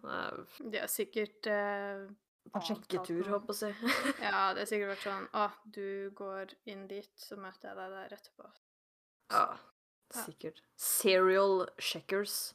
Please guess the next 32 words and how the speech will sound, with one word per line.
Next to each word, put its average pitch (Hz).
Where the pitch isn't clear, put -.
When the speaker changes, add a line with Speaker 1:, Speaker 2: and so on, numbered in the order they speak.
Speaker 2:
Ja, 202
så -
er 214
det 208
hans 202
tur 208
neste 202
gang, 226
og 220
så -
tar 202
de 202
sånn 208
annenhver 196
gang 190
til 208
de 196
får 190
napp. 190
Speaker 1:
Herregud. -
For 226
en 220
livsstil. 180
Speaker 2:
<laughs> -
Speaker 1:
Men 233
Speaker 2:
Det 254
kan 294
hende 233
du 202
var 202
den 208
eneste. 202